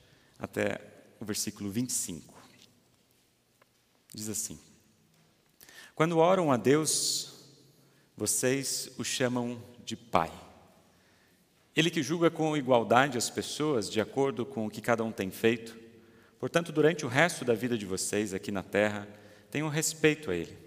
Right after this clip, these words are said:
pois vocês sabem o preço que foi pago para livrá-los da vida inútil que herdaram dos seus antepassados.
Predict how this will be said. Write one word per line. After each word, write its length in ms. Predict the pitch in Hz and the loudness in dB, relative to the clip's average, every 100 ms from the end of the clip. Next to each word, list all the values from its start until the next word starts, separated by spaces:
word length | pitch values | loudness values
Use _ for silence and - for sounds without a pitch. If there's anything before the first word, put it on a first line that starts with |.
| - - - - - - | -20 -20 -20 -20 -20 -18
pois 140 | 101 | -10
vocês 300 | 104 98 110 | -4 -2 -2
sabem 400 | - 120 117 117 | 0 4 4 2
o 60 | 107 | -4
preço 360 | - 117 120 117 | -2 0 0 -4
que 120 | 117 | -8
foi 180 | - 98 | -4 -4
pago 380 | - 110 117 110 | 4 4 4 -2
para 260 | 113 113 | -2 -2
livrá-los 640 | 123 143 127 131 135 90 80 | -2 -4 0 0 0 -4 -4
da 100 | 92 | -2
vida 280 | 90 120 | -2 -2
inútil 400 | 139 131 143 - | -2 -2 -2 -6
que 180 | 107 - | -8 -4
herdaram 420 | 101 95 104 123 | -2 2 2 2
dos 160 | 117 107 | -2 -6
seus 240 | - 104 | -6 -6
antepassados. 920 | 101 92 - 107 - - - - - | -6 -8 -6 -4 -4 -6 -10 -14 -16